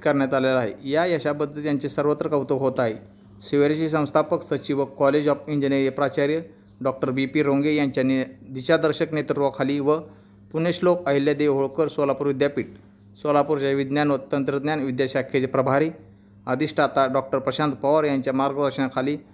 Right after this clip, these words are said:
विभाग प्रमुख डॉक्टर दीप्ती तंबोळी, प्रकल्प मार्गदर्शक डॉक्टर मोहन ठाकरे व प्राचार्य सागर कवडे यांच्या सहकार्याने रोहन सुरवसे, सागर पाटील, सार्थक लोखंडे आणि अमन शेख या विद्यार्थ्यांनी ड्रोनसाठी प्रगत टेस्ट बेंच यशस्वीपणे विकसित केला आहे.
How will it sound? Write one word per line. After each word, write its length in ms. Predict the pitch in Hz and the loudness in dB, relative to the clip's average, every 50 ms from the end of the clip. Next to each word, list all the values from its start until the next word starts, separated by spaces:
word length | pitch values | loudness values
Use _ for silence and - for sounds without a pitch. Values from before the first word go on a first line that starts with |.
| - - - - | -20 -20 -16 -10
विभाग 200 | - 123 135 160 | -6 0 2 2
प्रमुख 440 | 160 165 - 156 147 147 143 135 135 | 2 2 0 0 0 0 0 0 0
डॉक्टर 280 | 139 131 135 - 135 135 | -2 -2 -2 -4 -8 -4
दीप्ती 340 | 131 135 123 - - 139 131 - | -4 -6 -6 -6 -10 -10 -6 -4
तंबोळी, 380 | 139 135 135 135 135 143 156 160 165 - - - - - - - - | -2 0 2 2 4 2 2 0 -4 -10 -20 -20 -20 -20 -20 -16 -10
प्रकल्प 360 | - 127 - - 165 165 - | -10 -6 0 0 0 2 2
मार्गदर्शक 520 | 165 151 147 143 143 139 143 135 - 151 135 | 2 2 2 2 2 0 -2 -4 -4 -2 -2
डॉक्टर 260 | 143 139 - - 139 | -2 -4 -2 -2 -2
मोहन 280 | 135 139 135 135 135 | -2 -2 -2 -2 -4
ठाकरे 440 | 131 131 - 143 127 - 143 143 113 101 - - - - - - - - - - | -4 -2 -4 -4 -2 -2 -2 -2 -2 -4 -8 -16 -20 -20 -20 -20 -20 -14 -6 -4
व 80 | 143 | -4
प्राचार्य 460 | 147 - 165 175 - - - 143 143 143 - - - - - - - - - - - - - - - | -2 0 0 0 0 0 0 -2 -2 -2 -6 -12 -20 -20 -20 -20 -20 -20 -20 -20 -20 -20 -20 -18 -10
सागर 340 | - - 135 135 135 151 143 | -2 0 0 2 2 0 -2
कवडे 440 | - - - 143 143 151 160 165 160 - | -2 2 2 4 4 4 4 2 0 -4
यांच्या 360 | 131 135 139 135 131 - 160 | -6 -4 -2 -2 -2 -2 -4
सहकार्याने 480 | 139 - 156 139 - 147 143 143 143 143 | -2 0 -2 0 0 0 0 0 0 0
रोहन 300 | 135 139 135 131 143 151 | 0 0 0 0 0 -2
सुरवसे, 480 | 143 - - 147 143 143 135 - 160 135 | -2 0 0 2 2 2 0 0 -4 -2
सागर 280 | - 143 139 135 135 | 0 -2 0 0 -2
पाटील, 360 | - - 143 131 131 147 143 | -2 -2 -4 -2 -2 -2 -4
सार्थक 400 | 123 - 135 131 - 143 135 - | -2 -2 -2 -2 -2 -6 -4 -2
लोखंडे 320 | 135 135 131 - 135 127 127 - | -2 -2 0 0 0 0 0 -2
आणि 180 | - 156 151 135 | 0 0 0 0
अमन 240 | 135 135 131 139 139 135 | 0 0 0 2 0 0
शेख 180 | - 151 135 | 0 0 0
या 160 | 127 135 139 | 0 2 2
विद्यार्थ्यांनी 360 | 143 143 131 135 135 135 131 127 | 4 4 4 2 0 0 0 0
ड्रोनसाठी 520 | 135 135 135 131 - 143 127 - 143 147 - - - - - - _ _ - | 0 0 -2 -2 -4 -4 -6 -4 -6 -8 -10 -14 -20 -20 -20 -20 _ _ -4
प्रगत 240 | - 135 135 160 180 180 180 | 0 2 2 2 2 0 2
टेस्ट 260 | 175 160 151 - - | 0 0 0 0 -2
बेंच 240 | 156 143 143 143 135 | 0 0 2 2 0
यशस्वीपणे 560 | 139 123 - 143 143 151 147 147 - 139 139 | -2 -2 -2 0 0 0 -2 0 -2 0 0
विकसित 280 | 139 135 123 - - 135 | 0 -2 -2 -4 -6 -6
केला 300 | - - 143 135 127 131 | -2 2 2 2 4 2
आहे. 160 | 123 117 107 | 2 0 -2